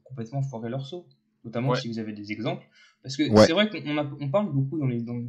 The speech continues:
Speaker 1: dans cette émission, dans les émissions d'av-, euh, avant le G D Night, euh, de trucs où c'est positif, mais on peut aussi s'attaquer, et c'est très intéressant de s'attaquer à des jeux qui ont raté et expliquer pourquoi ils ont raté. Alors, de
Speaker 2: Moi,
Speaker 1: tête,
Speaker 2: j'en,
Speaker 1: j'avoue que
Speaker 2: j'en
Speaker 1: j'ai
Speaker 2: ai
Speaker 1: pas
Speaker 2: sur
Speaker 1: des masses de jeux qui me viennent où le saut est assez foireux. Je pense que mon cerveau a dû me préserver ça et a essayé d'oublier.
Speaker 3: G T A.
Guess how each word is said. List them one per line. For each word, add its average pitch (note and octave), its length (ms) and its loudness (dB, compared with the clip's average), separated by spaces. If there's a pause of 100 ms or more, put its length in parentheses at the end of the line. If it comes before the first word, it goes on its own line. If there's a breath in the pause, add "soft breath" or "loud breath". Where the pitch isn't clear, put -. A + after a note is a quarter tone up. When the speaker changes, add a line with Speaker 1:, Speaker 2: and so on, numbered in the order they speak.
(140)
Speaker 1:
dans A2+ 80 -12
cette A#2+ 220 -16
émission, A#2 360 -10
dans A2 120 -2
les G#2 80 -10
émissions G#2+ 260 -10
d'av-, G#2 140 -12 (200)
euh, G#2 380 -10 (480)
avant A#2 460 -4 (240)
le G#2+ 80 -12
G G#2+ 100 -6
D A2 120 -4
Night, A#2 340 -4 (560)
euh, G#2+ 400 -4
de G#2+ 140 -4
trucs C3+ 280 -8
où A#2 80 -6
c'est A2 140 -6
positif, A2 480 -6 (360)
mais A2 220 -4
on A2+ 140 -4
peut - 180 -14
aussi G3+ 380 -6
s'attaquer, C3+ 440 -8
et D3 60 -8
c'est B2+ 120 -10
très C3+ 120 -8
intéressant G#2+ 320 -10
de - 40 -20
s'attaquer A2+ 420 -12
à - 20 -2
des A2+ 100 -8
jeux D3+ 120 -6
qui C3+ 120 -18
ont G#2+ 120 -10
raté G#2 220 -16
et E3 40 -10
expliquer C3+ 320 -10
pourquoi C3+ 300 -6
ils B2+ 100 0
ont A#2 60 -4
raté. A2 340 -8 (540)
Alors, A#2+ 260 0
de A#2+ 80 -4
Speaker 2:
Moi, C#3+ 80 2
Speaker 1:
tête, F#3 120 -4
Speaker 2:
j'en, - 60 -4
Speaker 1:
j'avoue C3+ 300 0
que D3 60 -6
Speaker 2:
j'en B2 60 -2
Speaker 1:
j'ai B2 80 -2
Speaker 2:
ai - 40 -4
Speaker 1:
pas D#3+ 60 -4
Speaker 2:
sur D#3 100 -4
Speaker 1:
des C3+ 80 2
masses C#3+ 240 2
de B2+ 140 -2
jeux C3+ 200 -2
qui C3+ 120 -8
me A#2 120 -4
viennent C3 220 0
où A2 60 0
le G#2+ 100 -4
saut C3+ 300 -12
est A2 160 -8
assez - 240 -16
foireux. A#2+ 400 -8
Je C3+ 100 -12
pense - 220 -14
que A2+ 80 -16
mon G#2+ 120 -8
cerveau A#2 380 -10
a G#2+ 60 -10
dû G#2+ 80 -14
me G#2+ 140 -4
préserver A2 380 -10
ça A#2+ 280 -14
et G#2+ 60 -14
a - 40 -14
essayé A#2 240 -12
d'oublier. G#2+ 320 -4
Speaker 3:
G - 140 0
T - 160 12
A. D#3 60 12